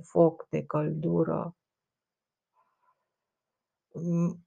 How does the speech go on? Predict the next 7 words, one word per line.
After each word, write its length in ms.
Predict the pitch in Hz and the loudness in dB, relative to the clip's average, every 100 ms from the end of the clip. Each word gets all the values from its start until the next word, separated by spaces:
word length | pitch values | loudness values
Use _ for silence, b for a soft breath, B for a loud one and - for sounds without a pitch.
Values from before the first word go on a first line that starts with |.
| _ - | _ 0
men 500 | 190 196 214 226 226 | 6 8 10 8 8
umorât, 920 | 220 214 208 208 240 233 - - - | 8 8 8 8 6 4 0 -14 -6
om 340 | - 185 202 | 6 8 10
omorât, 760 | 196 180 175 170 175 202 214 208 | 8 6 6 6 6 4 4 4
om 280 | 180 190 190 | 4 6 4
umoral, 880 | 175 170 165 160 175 196 202 196 208 240 - - | 4 4 4 4 4 6 4 2 -2 -12 -20 -10
corp, 840 | - 185 202 208 - _ - - | -2 6 8 6 0 _ -18 -18